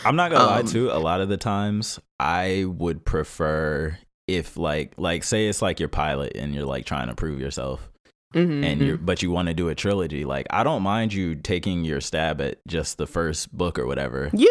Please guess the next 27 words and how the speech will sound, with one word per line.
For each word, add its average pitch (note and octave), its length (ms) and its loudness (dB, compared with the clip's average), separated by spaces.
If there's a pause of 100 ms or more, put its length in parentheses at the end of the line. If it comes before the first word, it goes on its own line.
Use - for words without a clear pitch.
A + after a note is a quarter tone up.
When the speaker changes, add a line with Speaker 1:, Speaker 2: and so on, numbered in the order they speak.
Speaker 1:
And C#3+ 120 -2
Speaker 2:
just A2+ 160 4
Speaker 1:
leave D3 140 6
Speaker 2:
do C#4 60 6
Speaker 1:
it C4 80 6
Speaker 2:
the C#4+ 60 4
Speaker 1:
open. - 180 4
Speaker 2:
first - 180 0
part. C3 360 0 (220)
Speaker 1:
Leave C3 220 6
it - 40 10
Speaker 2:
Yeah. - 40 6 (100)
Speaker 1:
open. E2+ 280 -2
But F#2 220 4
if A2+ 180 2
it, A2 160 4
and G#2 160 2
if G#2 100 0
it's F#2+ 140 0
bad, G2 380 2
then G2+ 120 2
obviously F#2 460 0
you F2 120 0
won't E2+ 240 -2
get F2 220 -2
a F2+ 60 0
follow-up. F#2 560 0